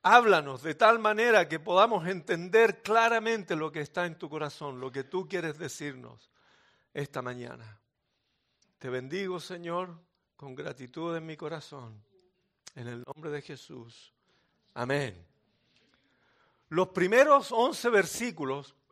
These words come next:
perdón, los primeros once capítulos del libro de Romanos son esencialmente doctrinales. ¿Ok? Pablo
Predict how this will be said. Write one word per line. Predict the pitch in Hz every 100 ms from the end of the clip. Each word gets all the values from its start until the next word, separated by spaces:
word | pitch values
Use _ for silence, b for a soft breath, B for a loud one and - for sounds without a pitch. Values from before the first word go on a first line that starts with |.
| -
perdón, | 180 170 185 120 -
los | 160 -
primeros | 175 190 247 240 165
once | 208 233 - 240
capítulos | - 165 226 214 160 139 139
del | 143 139
libro | 202 220 208
de | 196
Romanos | 180 175 143 131 139
son | - 208 226 262 b b b -
esencialmente | 160 202 165 - 233 240 233 247 202 214
doctrinales. | 180 190 - 175 180 185 185 110 - - - _ _ _ _ _ _ _ _
¿Ok? | 127 180 233 170 -
Pablo | 226 220 226 226 214